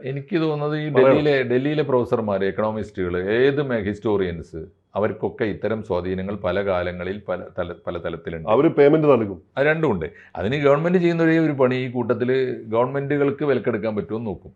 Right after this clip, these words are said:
Speaker 2: അതെ.
Speaker 1: ഇന്ത്യ ഗവൺമെന്റ് നോക്കുന്നുണ്ടാവും.
Speaker 2: അതെ.
Speaker 1: നമ്മളെ ബെ-, ബെസ്റ്റ് എക്സാമ്പിൾ ആണ് കേരള ഗവൺമെന്റ്. കേരള
Speaker 2: അതെ.
Speaker 1: ഗവൺമെന്റ് ബുദ്ധിജീവികളെ വിലക്കെടുക്കാനായിട്ടൊരു ഏജൻസി വർക്ക് ചെയ്യും.
Speaker 2: ആ, അതെ, അതെ.
Speaker 1: ആ. അയ്-, കുറെ ആളുകൾ അങ്ങനെ പോകുന്നുണ്ട്.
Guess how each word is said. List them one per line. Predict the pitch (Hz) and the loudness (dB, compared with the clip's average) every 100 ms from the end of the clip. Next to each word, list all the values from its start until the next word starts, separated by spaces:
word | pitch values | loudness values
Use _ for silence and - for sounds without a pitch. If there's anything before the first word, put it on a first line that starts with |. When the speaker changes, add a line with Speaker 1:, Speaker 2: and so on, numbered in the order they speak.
| 104 | -2
Speaker 2:
അതെ. | |
Speaker 1:
ഇന്ത്യ | 101 120 | 0 2
ഗവൺമെന്റ് | 131 131 143 | 2 0 -4
നോക്കുന്നുണ്ടാവും. | 147 139 143 147 165 | -2 -2 2 2 4
Speaker 2:
അതെ. | 110 87 - | 2 0 -4
Speaker 1:
നമ്മളെ | 90 107 | 0 0
ബെ-, | 123 107 95 90 | 2 0 0 -6
ബെസ്റ്റ് | 95 101 - 160 | -4 -6 4 4
എക്സാമ്പിൾ | 156 127 156 151 | 6 4 4 2
ആണ് | 131 | 0
കേരള | 104 98 98 | 2 2 2
ഗവൺമെന്റ്. | 87 82 78 73 _ _ | 0 -4 -10 -18 _ _
കേരള | 104 131 151 | 6 8 6
Speaker 2:
അതെ. | |
Speaker 1:
ഗവൺമെന്റ് | 147 147 143 147 | 6 2 0 -2
ബുദ്ധിജീവികളെ | 123 110 127 139 139 | -2 -2 0 2 4
വിലക്കെടുക്കാനായിട്ടൊരു | 135 117 127 120 131 127 123 127 127 | 4 2 2 2 2 2 2 4 4
ഏജൻസി | 117 120 110 | 4 2 2
വർക്ക് | 107 - | 0 2
ചെയ്യും. | - | 6
Speaker 2:
ആ, | 131 | 8
അതെ, | 131 123 | 8 6
അതെ. | 98 98 92 | 4 0 -4
Speaker 1:
ആ. | 147 175 131 156 - - _ - _ _ _ - | 2 4 4 0 -4 -10 _ -20 _ _ _ -4
അയ്-, | 147 156 127 | -2 -2 0
കുറെ | 180 202 | 4 6
ആളുകൾ | 190 202 | 8 8
അങ്ങനെ | 185 196 | 6 6
പോകുന്നുണ്ട്. | 175 190 170 131 131 | 6 6 4 2 0